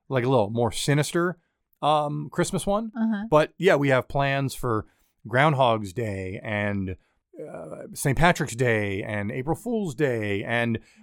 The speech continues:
Speaker 1: um, we've begun doing outreach to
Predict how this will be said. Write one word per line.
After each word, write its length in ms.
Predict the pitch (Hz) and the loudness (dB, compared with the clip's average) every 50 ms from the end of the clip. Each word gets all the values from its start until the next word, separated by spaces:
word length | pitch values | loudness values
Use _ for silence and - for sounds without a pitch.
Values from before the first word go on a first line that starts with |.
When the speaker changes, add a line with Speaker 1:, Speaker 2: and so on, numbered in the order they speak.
| - - | -14 -6
Speaker 1:
um, 380 | - 120 117 117 117 113 120 123 | -2 0 2 2 2 2 0 -2
we've 240 | 127 127 113 101 | -4 -4 -4 -4
begun 380 | 107 123 113 131 139 131 127 120 | -4 -4 -2 0 0 0 0 0
doing 180 | 127 123 117 - | -2 -2 -2 -2
outreach 600 | - 113 135 - 143 127 120 113 104 - - - | 0 0 0 0 -2 -2 -4 -4 -4 -8 -10 -8
to 400 | - - 156 135 123 120 113 107 | -2 0 2 2 4 2 2 0